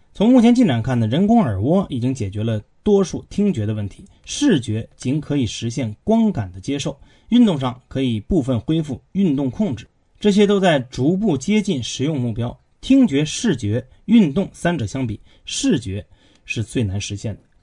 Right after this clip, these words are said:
虽然目前的脑机接口技术只能帮助残疾人完成最简单的动作，实现最简单的交流，但未来美妙广阔的前景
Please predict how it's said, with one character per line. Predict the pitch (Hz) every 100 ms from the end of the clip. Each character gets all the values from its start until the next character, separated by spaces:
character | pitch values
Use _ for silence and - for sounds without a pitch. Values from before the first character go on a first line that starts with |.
| _ _ _
虽 | 269
然 | 269
目 | 262
前 | 226 196
的 | 208 170 147
脑 | 127 131 110
机 | 170
接 | 196 240
口 | 226 110
技 | 143
术 | 120 104 - _ _ -
只 | - 120
能 | 117 175
帮 | 202 226 226
助 | 185
残 | 123 110 135
疾 | 170
人 | 139 123 120
完 | 110 143
成 | 135
最 | 147 190
简 | - 95
单 | 110
的 | 160
动 | 147
作， | 107 104
实 | - 139
现 | 151 160
最 | 185
简 | 139 95
单 | 107
的 | 143
交 | 156 165
流， | 120 -
但 | - 143
未 | 156
来 | 123 131
美 | 127 107
妙 | 95 165
广 | - 110
阔 | 90 156
的 |
前 | 120 107 160
景 | 131